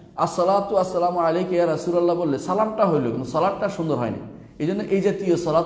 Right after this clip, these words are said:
পড়াটা রাসূলুল্লাহ সাল্লাল্লাহু আলাইহি ওয়াসাল্লামের কোনো সুন্নতের মধ্যে আমরা দেখি না। "আসসালাতু আলাইকা ইয়া রাসূলুল্লাহ" দেবে বল শিখায় না, শিখাইছে কি? সাল্লাল্লাহু আলাইহি ওয়াসাল্লাম। "আল্লাহুম্মা সাল্লি আলা মুহাম্মাদ" শিখাই দিয়েছেন। কারণ এটা হচ্ছে ওই দিক থেকে ঘুরে আসছে, এটা বহুগুণ, বহুগুণ, বহুগুণ বর্ধিত হয়ে যায়।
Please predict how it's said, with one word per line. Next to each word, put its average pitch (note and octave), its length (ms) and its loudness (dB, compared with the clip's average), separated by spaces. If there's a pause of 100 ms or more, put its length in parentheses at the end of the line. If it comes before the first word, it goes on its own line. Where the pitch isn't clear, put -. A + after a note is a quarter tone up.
পড়াটা C#3+ 400 0
রাসূলুল্লাহ C3+ 340 -4
সাল্লাল্লাহু B2+ 180 -6
আলাইহি B2 320 -4
ওয়াসাল্লামের - 360 -12
কোনো D#3+ 300 0
সুন্নতের C3+ 440 -4
মধ্যে A2+ 200 -2
আমরা A#2 180 -2
দেখি G#2+ 220 -4
না। G2 120 -4 (580)
"আসসালাতু E3+ 420 0
আলাইকা C3+ 260 2
ইয়া C3 100 0
রাসূলুল্লাহ" A#2+ 340 -2
দেবে A2+ 180 0
বল A2+ 140 -2
শিখায় A2 300 -6
না, G#2+ 60 -8
শিখাইছে D#3 320 -4
কি? B2+ 380 -8 (120)
সাল্লাল্লাহু C3 540 2
আলাইহি A2+ 180 0
ওয়াসাল্লাম। G#2+ 360 -4 (400)
"আল্লাহুম্মা C3+ 360 2
সাল্লি C3 260 0
আলা A#2+ 200 2
মুহাম্মাদ" A2 340 -4
শিখাই A2+ 220 -4
দিয়েছেন। G#2+ 260 -8
কারণ C3+ 120 -4
এটা C#3 180 -2
হচ্ছে D#3+ 320 -8 (320)
ওই F3 120 2
দিক A#3 220 0
থেকে G#3 200 -4
ঘুরে D#3 300 0
আসছে, - 180 -2
এটা E3+ 120 0
বহুগুণ, F#3 500 2
বহুগুণ, F#3 340 2
বহুগুণ E3 340 0
বর্ধিত B2 280 -4
হয়ে A2+ 200 0
যায়। G#2 160 -6